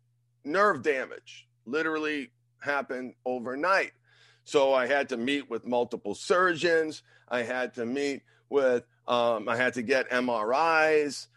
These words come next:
I had to do a nerve conduction study, uh, where they stick needles in your body to figure out what the problem was. And I had to manage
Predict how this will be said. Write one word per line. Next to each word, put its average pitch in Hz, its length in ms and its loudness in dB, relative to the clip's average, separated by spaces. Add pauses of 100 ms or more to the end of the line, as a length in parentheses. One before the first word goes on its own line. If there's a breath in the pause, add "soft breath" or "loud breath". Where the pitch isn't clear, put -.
(160)
I 110 140 -2
had 123 200 -2
to 113 80 -10
do 123 220 -4
a 117 40 -2
nerve 131 360 -2
conduction 156 680 0
study, 147 880 2 (340)
uh, 117 220 4
where 113 100 -2
they 107 120 -4
stick - 360 -6
needles 156 500 0
in 151 140 -2
your 143 140 -2
body 147 420 0
to 117 80 -6
figure 143 380 -6
out 135 340 -2 (840)
what 143 200 0
the 120 80 -4
problem 147 560 2
was. 139 540 0 (680 soft breath)
And 151 560 0
I 123 120 -4
had 135 300 -2
to 135 60 -8
manage 127 840 -6